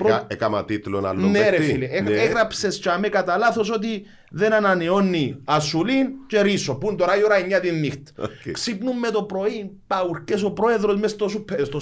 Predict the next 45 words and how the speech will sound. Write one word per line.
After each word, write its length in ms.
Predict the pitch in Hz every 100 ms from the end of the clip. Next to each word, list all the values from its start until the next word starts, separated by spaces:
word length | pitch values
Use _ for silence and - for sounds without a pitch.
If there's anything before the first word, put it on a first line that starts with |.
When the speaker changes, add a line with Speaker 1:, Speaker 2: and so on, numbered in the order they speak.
| -
Speaker 1:
Sports 380 | 180 - 175 165
One. 60 | - - - - - -
Να 160 | 220 220
μου 160 | 170 139
γίνει. 240 | 104 -
"Ε, 260 | - 269 214 - -
το 80 |
έγραψε 580 | - 190 202 190 - 190
το 140 | 185 254
έναν 240 | 220 190
τ' 60 | 269
άλλο, 260 | 262 233
σου 180 | 220 240
είπα, 200 | 202 240
μου 100 | 294
πες, 260 | 247 117 - - -
οκ". 300 | - 190 - 277 262 -
Speaker 2:
Υπογραφή 680 | 120 107 101 92 104 98 92
Άθος 260 | 90 92
Παπαμιχαήλ. 500 | - 85 196 165 80
Speaker 1:
Ναι, 60 | -
ναι, 60 | -
πρόεδρε, 380 | 254 233 202
ε, 340 | 185 175 180 214
ε, 260 | 180 190 190
εν 60 |
ήταν, 200 | 254 147
ήταν 160 | 131 196
αρχηγός 300 | 185 - 160
ποδοσφαιρικού 460 | 180 - 147 127
τμήματος. 420 | 143 139 113 - -
Τέλος 240 | 214 151
πάντων, 480 | 233 226 208 190 - - - _
ευρεθήκαμε, 680 | - 151 135 151 247 208 180
εξήγησα 560 | 147 - 165 104 220 226
του. 320 | 208 185 - - -
Ε, 120 | - - 98 - - - _ - - - - - - - -
τρώμε 260 | 143 190
τις 180 | 180 151
τον 160 | - 131
πρώτο 200 | 175 160
γύρο 260 | 147 202
με 120 | 196 185
την 160 | 175
αελ, 220 | 127 147